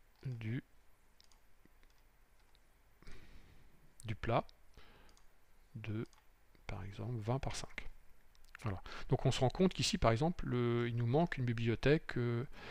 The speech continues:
euh, de profilés carrés. Donc on n'en a pas. Donc, euh, si on n'en a pas, et on, je vous ferai voir, ce sera l'objet d'une prochaine vidéo, on peut créer ses propres profils de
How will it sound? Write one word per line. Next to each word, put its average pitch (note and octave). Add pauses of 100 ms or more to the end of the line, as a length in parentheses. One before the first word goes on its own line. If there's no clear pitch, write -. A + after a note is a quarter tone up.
(340)
euh, A2+
de A2
profilés C#3
carrés. A#2 (600)
Donc A2
on B2
n'en B2+
a A#2
pas. - (800)
Donc, B2
euh, A#2+
si -
on D#3
n'en C3+
a G#2
pas, E3+ (360)
et C3+
on, B2
je A2+
vous C3+
ferai C3
voir, D3+
ce -
sera -
l'objet A#2+
d'une A#2
prochaine B2
vidéo, A#2 (1040)
on C3
peut D3
créer D#3+ (200)
ses -
propres -
profils D#3+
de C#3+